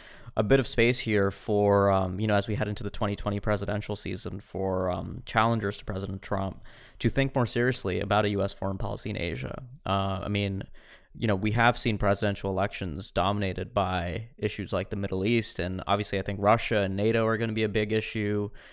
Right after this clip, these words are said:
in the twenty twenty election, uh, which is not gonna be a foreign policy election by any means, um, but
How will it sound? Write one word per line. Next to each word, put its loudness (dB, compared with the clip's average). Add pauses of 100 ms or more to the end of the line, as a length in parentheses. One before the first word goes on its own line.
(140)
in -4
the 0
twenty -2
twenty -2
election, -2
uh, -2
which 0
is 0
not 6
gonna 2
be 4
a 4
foreign 0
policy 4
election -4
by 2
any 0
means, -4
um, -6
but 2